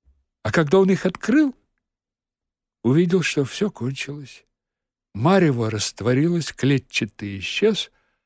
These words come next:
а заодно и тупая игла выскочила из сердца. «Фу ты, чёрт!» воскликнул редактор. «Ты знаешь, Иван, у меня сейчас едва удар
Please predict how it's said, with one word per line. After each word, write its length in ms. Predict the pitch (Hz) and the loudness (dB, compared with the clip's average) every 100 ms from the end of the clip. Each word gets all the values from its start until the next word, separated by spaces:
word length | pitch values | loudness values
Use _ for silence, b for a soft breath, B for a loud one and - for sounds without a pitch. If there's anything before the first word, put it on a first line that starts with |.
| _ _ | _ _
а 120 | 160 | 0
заодно 460 | 160 175 170 170 254 | 2 2 2 0 0
и 240 | 233 202 | 2 0
тупая 680 | 180 - 135 - 156 156 165 - | -4 -8 -8 -6 -6 -4 -8 -10
игла 560 | 135 127 101 107 98 98 _ _ _ - | -14 -10 -8 -6 -8 -12 _ _ _ -12
выскочила 680 | 95 101 - 123 - 131 123 | -10 -8 -8 -8 -8 -6 -8
из 140 | 117 | -8
сердца. 640 | - - - - - - _ _ _ _ _ _ _ _ _ _ _ _ _ _ _ _ _ _ | -10 -10 -14 -10 -10 -10 _ _ _ _ _ _ _ _ _ _ _ _ _ _ _ _ _ _
«Фу 280 | - - 123 87 _ _ _ | -8 -4 -4 -6 _ _ _
ты, 180 | - - _ | -12 -12 _
чёрт!» 720 | - - - - - - - _ _ _ _ _ _ _ _ | -2 0 0 -4 -10 -12 -20 _ _ _ _ _ _ _ _
воскликнул 680 | 98 107 - 110 104 - 101 | -4 -4 -2 -2 -4 -4 -6
редактор. 600 | 104 107 107 90 - - _ _ _ _ _ _ _ _ _ _ _ _ _ _ _ | -4 -2 -2 -4 -10 -20 _ _ _ _ _ _ _ _ _ _ _ _ _ _ _
«Ты 120 | - | 0
знаешь, 300 | 175 220 175 | 4 4 4
Иван, 300 | 127 95 87 - _ _ _ _ _ _ _ _ _ _ _ _ _ | 2 0 -4 -10 _ _ _ _ _ _ _ _ _ _ _ _ _
у 80 | - 175 | -2 4
меня 200 | 233 202 | 6 6
сейчас 500 | - 240 240 175 196 | 4 6 6 4 4
едва 440 | 226 202 233 233 | 4 6 4 6
удар 580 | 247 190 202 214 226 | 4 4 4 6 4